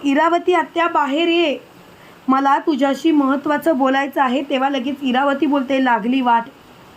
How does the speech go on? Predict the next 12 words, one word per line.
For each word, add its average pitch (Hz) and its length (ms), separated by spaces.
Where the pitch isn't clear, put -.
सगळंच 349 420
उद्ध्वस्त 302 420
झालं. 285 340
आता 262 360
तर 285 160
मला 285 280
कळतच 294 580
नाही 285 240
की 339 100
काय 285 280
करावं 285 460
ते. 277 260